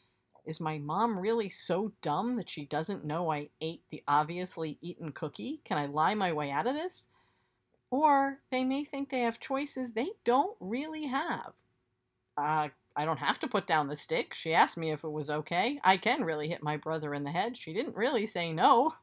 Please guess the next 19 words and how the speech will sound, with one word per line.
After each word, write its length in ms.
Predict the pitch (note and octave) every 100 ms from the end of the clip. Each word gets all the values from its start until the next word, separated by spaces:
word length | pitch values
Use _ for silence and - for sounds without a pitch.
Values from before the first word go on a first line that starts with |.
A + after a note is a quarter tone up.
| - - - - - - _ _ _ _ _ _ _ _
Both 320 | C4+ F4 -
mom 460 | A3+ A#3 A#3+ B3+ -
and 300 | G3 G#3 A3
child 640 | - - F3+ E3+ D3+ D#3 -
end 220 | F3+ G3+ F#3+
up 180 | F3
being 240 | F3 E3 F3+
out 200 | D#3+ F#3
of 100 | F#3
sync 460 | - - E3+ F#3 -
with 180 | D3 D3+
each 240 | C3+ -
other 240 | C#3+ C#3+
and 180 | D3 F3
getting 260 | C#4+ G4 B4 F#3+
angry 480 | A3+ C4 C4+ F#3 D3
with 160 | D3 D3
each 240 | C#3 -
other 300 | D#3 C#3